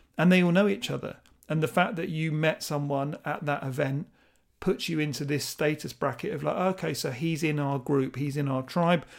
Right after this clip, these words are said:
he knows all the same people as me, so therefore I've got a shorthand." And that, again, is, is massively important, because ultimately we're at this stage where we're trying to break in to this group, uh, and win these people over. And this is how we do it. So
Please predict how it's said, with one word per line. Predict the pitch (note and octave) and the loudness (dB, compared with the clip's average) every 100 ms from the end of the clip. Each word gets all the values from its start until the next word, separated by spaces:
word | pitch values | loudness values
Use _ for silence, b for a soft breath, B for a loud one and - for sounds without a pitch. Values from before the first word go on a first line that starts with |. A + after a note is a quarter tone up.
| B B B _ - | B B B _ -4
he | C#3 | 2
knows | D#3+ D#3+ C#3+ | 6 6 6
all | D3+ | 2
the | C#3+ | 0
same | D3+ C3+ | 2 2
people | C3 C#3+ C#3 C#3+ | 2 0 0 -2
as | C#3 | 0
me, | C#3 D#3 D3+ C#3+ | 2 4 4 0
so | D3 | 0
therefore | C#3+ D3 - C#3+ | 2 2 0 -2
I've | C#3 | -2
got | - | -6
a | - | -6
shorthand." | - C#3+ C#3+ A#2+ - C3 - b b - | -4 -2 -2 -4 -10 -12 -14 b b 2
And | E3+ | 4
that, | F#3 | 6
again, | F3 E3 D3 | 4 2 2
is, | C#3 C#3 | 2 0
is | D3 C#3 | -2 2
massively | D3 C#3 C#3+ D3+ | 2 2 -2 0
important, | C#3 C#3 - D#3+ D#3 | 0 4 4 2 -2
because | - D3+ | -2 -2
ultimately | C4 F#3 G3+ G3+ F#3 D3 B B B B B _ | 2 2 2 0 0 -2 B B B B B _
we're | D3+ E3 | 2 2
at | F#3+ | 4
this | D#3 | 2
stage | - E3+ D3+ | 4 2 4
where | |
we're | D3 | 0
trying | C#3+ - D#3 E3 D#3 | 0 -2 0 0 0
to | |
break | C#3 D3 C#3+ C3 - | 0 4 6 4 2
in | C3 C#3+ F3+ - _ _ - | 2 2 -2 -6 _ _ -8
to | D3 | -2
this | C#3+ - | 0 -2
group, | - D#3 C#3+ G3+ A#3+ - - | -2 6 8 6 2 -6 -2
uh, | C3+ B2+ - | 0 2 2
and | C3+ | 2
win | D3 D3 | 2 2
these | C#3+ B2 | 2 0
people | D3+ C3+ C#3 | 0 0 2
over. | C#3 C#3 C#3 E3 - B B B B _ | 2 2 2 0 -2 B B B B _
And | D#3+ | 0
this | D#3 D3+ | 0 0
is | |
how | C3+ C3+ | 0 0
we | B2+ | 0
do | B2+ C#3 | 0 0
it. | C3 - | -2 -4
So | - C#3+ | 2 2